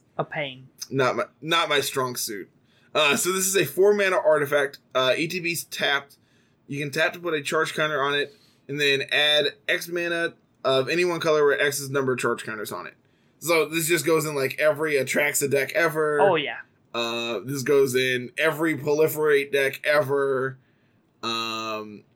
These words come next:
Speaker 2: you probably play this in Breya because it's an artifact that ramps, and, like, it, it, this card's really good.
Speaker 1: Yep.
Speaker 2: This card's very, very good.
Speaker 1: Um. Oh,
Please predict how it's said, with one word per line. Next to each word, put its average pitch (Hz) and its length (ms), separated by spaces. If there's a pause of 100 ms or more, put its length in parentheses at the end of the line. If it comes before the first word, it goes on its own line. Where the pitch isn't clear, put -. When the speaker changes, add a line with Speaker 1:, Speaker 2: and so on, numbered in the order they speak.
Speaker 2:
you 160 180
probably 143 640
play 143 200
this 135 220
in 123 140
Breya 151 500
because 131 320
it's 113 120
an 117 120
artifact 143 840
that 110 220
ramps, 143 560
and, 113 140
like, 110 220
it, 131 180
it, - 160 (240)
this 147 120
card's 139 240
really 107 280
good. 64 240
Speaker 1:
Yep. - 180 (760)
Speaker 2:
This - 100
card's 139 280
very, 117 300
very 95 300
good. 64 280 (420)
Speaker 1:
Um. 131 580 (1600)
Oh, 165 360